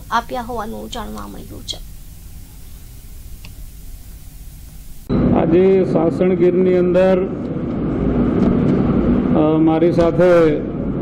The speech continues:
Speaker 2: ગુજરાત સરકારના અધિક મુખ્ય સચિવ શ્રી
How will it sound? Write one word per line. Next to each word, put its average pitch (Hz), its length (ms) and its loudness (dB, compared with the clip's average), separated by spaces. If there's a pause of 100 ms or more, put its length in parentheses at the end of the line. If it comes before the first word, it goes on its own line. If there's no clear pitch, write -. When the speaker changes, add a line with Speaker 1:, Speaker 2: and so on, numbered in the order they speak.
(1120)
Speaker 2:
ગુજરાત 160 440 4
સરકારના 170 800 4 (2000)
અધિક 175 280 4
મુખ્ય 175 340 4
સચિવ 175 440 2
શ્રી 175 560 2